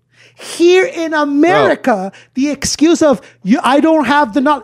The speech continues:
Speaker 1: bro, there's libraries
Speaker 2: Okay.
Speaker 1: and those library
Speaker 2: No, but
Speaker 1: cards
Speaker 2: see,
Speaker 1: are free.
Speaker 2: see, see, I, I believe when people start to have excuses,
Speaker 1: Yeah.
Speaker 2: I mean, sorry, when people start to say excuses, they have the ability enough to start getting away from that excuse.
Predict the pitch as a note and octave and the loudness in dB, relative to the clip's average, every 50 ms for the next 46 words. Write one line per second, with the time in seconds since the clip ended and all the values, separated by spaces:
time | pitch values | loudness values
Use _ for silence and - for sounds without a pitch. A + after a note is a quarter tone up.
0 | - - D4 D4 B3 F#3 F3 F3 A#3 A#3 F#3 A3 G#3+ G#3 C4+ C#4+ B3+ D4 D4 D#4 | -8 -6 -4 -4 -4 -4 -4 -4 -4 -4 -4 -4 -2 -2 -2 0 0 0 0 2
1 | F4 F#4 F4+ - - G#3+ C4 B3 B3+ B3+ A#3 B3 C4 C#4 A#3+ C#4 D4+ D4 - - | 2 0 0 0 0 -2 -4 -4 -4 -4 -2 0 0 0 0 0 0 0 0 0
2 | C#4 C4+ A3+ B3+ - - - C#4 C4 A3+ F3+ C#3 - G3+ F#3 - - D#3 F3 E3+ | 0 0 -2 -2 -4 -2 -2 0 0 0 -2 -4 -4 -4 -6 -4 -6 -8 -8 -6
3 | - E3+ F3 F#3+ G3 G3+ G3+ E3+ D3+ D#3+ D3 C3 - - G3+ G#3+ - B3+ A3 - | -6 -8 -6 -4 -4 -4 -4 -4 -4 -6 -6 -4 -6 -6 -8 -6 -6 -8 -8 -6
4 | - F#3+ F3+ F#3 - F3 C#3 - - - D#3 D#3 E3 G3+ G#3+ - - - - G#3 | -6 -8 -8 -6 -8 -10 -12 -10 -12 -10 -10 -6 -4 -6 -6 -6 -12 -12 -8 -8
5 | A#3+ A#3+ - D4+ E4 E4+ E4 G3 G3 F#3 F3 F#3 F3+ F3 E3+ D#3+ F3 D3+ - _ | -8 -6 -4 -4 -4 -2 0 2 2 2 2 0 0 -2 -4 -4 -6 -6 -8 _
6 | _ _ - - D#3+ D3 C#3 - F#3+ F#3 G#3 - G3+ F#3+ - C#3 - - - D3+ | _ _ -4 -2 -2 0 0 -2 -2 -2 -4 -6 -6 -8 -8 -10 -14 -10 -8 -4
7 | D3+ F#3 G#3 G3+ - - - A#3 B3 A#3 - D4+ D#4 D#4+ - _ _ _ _ - | -4 -2 -4 -4 -6 -6 -4 -2 -2 0 0 -2 -2 -2 -6 _ _ _ _ -4
8 | F3+ F3 D#3 - - - G#3+ A#3 A#3+ G3+ G#3+ G#3 F#3+ D#3 D#3 E3+ F3 F3+ E3+ F3 | -4 -4 -4 -8 -8 -6 -4 -4 -4 -4 -2 -2 -2 -2 -2 -2 -2 -2 -2 -2
9 | E3 D3 C3+ B2+ C3 C#3 D3+ F#3+ - - - - D#3 C#3 - - - - D#3+ D#3 | -2 -2 -2 0 0 0 0 -2 -2 -6 -6 -6 -6 -6 -6 -8 -4 -2 -2 -2
10 | D3+ C#3+ C#3+ D3 D3 C#3 B2+ A#2+ A#2 B2 C3+ C#3+ C3+ C#3 B2 A#2 A2 G#2 G2+ - | -2 -4 -6 -4 -2 -2 -2 -2 0 -2 -2 -4 -4 -6 -6 -6 -6 -6 -8 -10
11 | - - G#2+ - - - - | -12 -12 -12 -12 -12 -16 -20